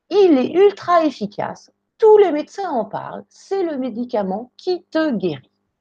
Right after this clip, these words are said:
Et vous donnez cette pierre de sucre à la personne, elle ingère cette pierre de sucre et elle va, dès le début, commencer à ressentir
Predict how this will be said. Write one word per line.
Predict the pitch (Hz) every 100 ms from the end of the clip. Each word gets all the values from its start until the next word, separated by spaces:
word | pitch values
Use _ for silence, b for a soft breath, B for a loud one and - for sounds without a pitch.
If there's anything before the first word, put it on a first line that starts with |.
| _ _ _ _ _ -
Et |
vous | 160 180
donnez | 208 240
cette | 247 196
pierre | - 226
de | 214
sucre | 208 - 247
à | 180
la | 165
personne, | - 131 - 156 180 - _ _ _ _ _ -
elle | 160
ingère | 165 202 254
cette | 254 226
pierre | - 226
de | 190
sucre | 170 - 156 - -
et |
elle | 339 294
va, | 214 202 _ _ _ _ _
dès | - 370
le | 254
début, | 254 160 165 _ _ _ _ _ _
commencer | - 339 277 254 -
à | 214
ressentir | 143 190 320 262 208 - - 67